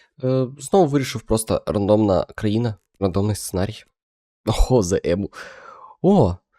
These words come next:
а я кожен раз дивлюсь на цей сценарій. Ми просто вороги? Просто вороги, це навіть не, не з самого початку війна буде.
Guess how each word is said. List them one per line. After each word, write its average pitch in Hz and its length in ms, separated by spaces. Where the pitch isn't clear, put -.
а - 80
я 202 60
кожен 233 240
раз 175 180
дивлюсь 143 260
на 170 60
цей 160 160
сценарій. 202 540
Ми 117 80
просто 120 340
вороги? 123 400
Просто 107 260
вороги, 104 280
це - 160
навіть 90 200
не, 82 100
не 90 220
з - 40
самого 95 300
початку - 380
війна 98 240
буде. 73 240